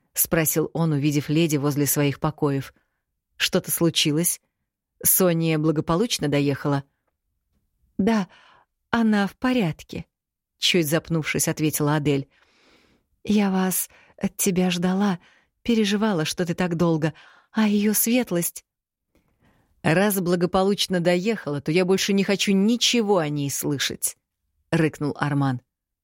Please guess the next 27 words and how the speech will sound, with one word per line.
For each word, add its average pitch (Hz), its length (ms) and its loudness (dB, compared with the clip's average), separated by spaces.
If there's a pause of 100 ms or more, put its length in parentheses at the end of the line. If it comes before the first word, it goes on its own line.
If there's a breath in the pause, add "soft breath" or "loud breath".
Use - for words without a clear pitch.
(160)
«Достала. 147 840 -2 (840 loud breath)
Доложишь 214 600 2
через 196 380 0
два 190 240 0
месяца, - 720 -6 (240)
как 151 260 -2
она. 127 300 -8 (580 loud breath)
А 165 80 2
до 156 140 2
того 175 260 2
времени 156 640 0 (260)
даже 185 440 2
имя 143 480 0
ее 139 180 2
не 139 140 0
произноси, 147 560 0
если 147 340 0
не 147 140 2
хочешь 175 400 -2
меня 147 240 2
разозлить». 139 640 0 (920 loud breath)
Столько - 680 -2
часов 165 500 -2
гонялись 147 460 0
за 156 80 2
проклятым 160 500 -2
музыкантом, 156 680 0